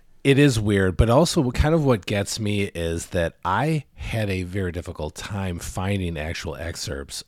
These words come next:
of, uh, articles, books, and research, uh, more so than it was just easy to find articles, uh, going one way <laughs> or the other. So that, that also is kind of a red flag to me. But I gotta tell you what, I, like,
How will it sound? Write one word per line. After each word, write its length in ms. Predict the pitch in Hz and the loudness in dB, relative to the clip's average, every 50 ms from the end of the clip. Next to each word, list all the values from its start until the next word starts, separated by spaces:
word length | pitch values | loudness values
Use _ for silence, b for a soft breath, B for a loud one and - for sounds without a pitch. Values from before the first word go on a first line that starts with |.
| _ | _
of, 500 | - 87 92 90 80 78 76 71 - - - _ _ _ _ _ _ _ _ _ _ _ _ _ - - _ _ | -12 -10 -10 -8 -8 -10 -12 -12 -14 -18 -20 _ _ _ _ _ _ _ _ _ _ _ _ _ -20 -20 _ _
uh, 260 | - 87 80 65 65 65 - | -12 -10 -10 -10 -12 -12 -10
articles, 500 | 80 78 76 76 - - 71 67 78 - | -10 -10 -10 -10 -10 -12 -12 -12 -12 -12
books, 460 | - _ - 80 80 78 - - - - _ - | -12 _ -8 -8 -8 -8 -10 -12 -12 -16 _ -18
and 300 | - 73 73 73 76 82 | -14 -12 -12 -10 -6 -2
research, 760 | 98 147 151 - - 147 98 76 73 95 - - - - - b b b b b b b b b b b - | 0 0 0 2 2 0 0 0 0 -4 -4 -6 -10 -12 -14 b b b b b b b b b b b -4
uh, 320 | 90 82 78 76 76 78 | -2 -2 0 -2 -2 -2
more 220 | 90 98 107 107 107 | -2 0 0 0 0
so 280 | - - - 110 101 | 0 0 0 0 0
than 160 | 98 90 101 92 | 2 0 0 0
it 80 | 90 | 0
was 160 | 82 90 - | 0 -2 -2
just 240 | - - 98 87 - | -2 -4 -4 -4 -4
easy 360 | - 92 98 95 82 101 95 | -4 -4 -4 -4 -4 -4 -6
to 120 | 87 - - | -6 -8 -10
find 380 | - - 107 92 87 87 92 - - | -8 -8 -6 -6 -6 -6 -8 -6 -4
articles, 600 | 101 127 156 - - 78 67 71 73 - - - - | -2 -2 -2 -2 -4 -6 -6 -6 -8 -10 -10 -6 -4
uh, 200 | 85 90 82 82 | -2 0 0 -2
going 400 | 82 - 101 95 92 90 90 87 | -2 -2 -2 0 0 0 -2 -2
one 180 | 87 98 101 98 | -2 -2 -2 0
way 240 | 95 95 95 92 92 - - | 0 0 0 -2 -2 -2 -4
<laughs> 140 | - 104 - - | -4 -4 -4 -4
or 160 | - 101 101 | -4 -4 -4
the 160 | 87 87 85 | -2 -2 -2
other. 400 | 95 120 131 87 - - - - b b b b b b b b b b b b b b b b - | -2 0 0 -2 -4 -4 -8 -12 b b b b b b b b b b b b b b b b -4
So 540 | - 123 107 98 92 90 87 87 87 95 - - | 0 4 4 6 6 6 4 4 2 -2 -4 -4
that, 320 | - 104 104 117 101 - 95 | 0 2 2 2 2 0 0
that 160 | 104 104 104 | 2 4 4
also 380 | 101 104 120 113 - 110 92 | 4 4 4 2 0 -2 -2
is 160 | 90 92 90 - | -2 -4 -4 -6
kind 180 | - 104 98 | -6 -6 -4
of 80 | 98 85 | -4 -4
a 80 | 85 | -4
red 340 | 78 76 80 87 90 87 80 | -4 -4 -2 -2 -2 -2 -4
flag 300 | - - 95 87 92 107 - | -6 -4 -2 -2 -2 -2 -4
to 100 | - 101 | -4 -4
me. 120 | 87 87 | -4 -2
But 120 | 90 87 110 | -2 0 0
I 80 | 120 160 | 0 2
gotta 160 | 196 240 175 | 2 0 -2
tell 160 | - - 143 | 0 2 2
you 140 | 120 107 98 | 2 2 2
what, 180 | 90 92 - - | 2 0 0 -2
I, 100 | 104 - - | -4 -4 -2
like, 300 | 107 107 98 90 - | -2 -2 -2 -2 -4